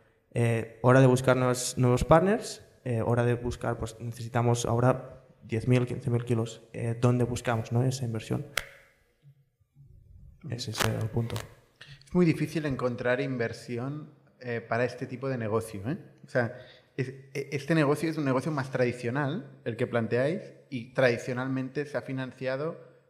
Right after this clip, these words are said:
Speaker 2: con proveedores, con bancos, hay distintos instrumentos bancarios, como el factoring, como, ¿no? Instrumentos que te permiten, eh, financiar el working capital.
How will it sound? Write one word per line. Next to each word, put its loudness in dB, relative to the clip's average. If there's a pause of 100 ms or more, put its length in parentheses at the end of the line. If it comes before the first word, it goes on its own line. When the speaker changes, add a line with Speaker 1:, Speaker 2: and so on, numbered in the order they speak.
Speaker 2:
con -2
proveedores, 2
con -6
bancos, -4 (420)
hay -2
distintos -6
instrumentos -2
bancarios, -4
como -8
el -8
factoring, -4
como, -12
¿no? -12
Instrumentos -6
que -8
te -8
permiten, -4 (480)
eh, -4
financiar 0
el 2
working -2
capital. -8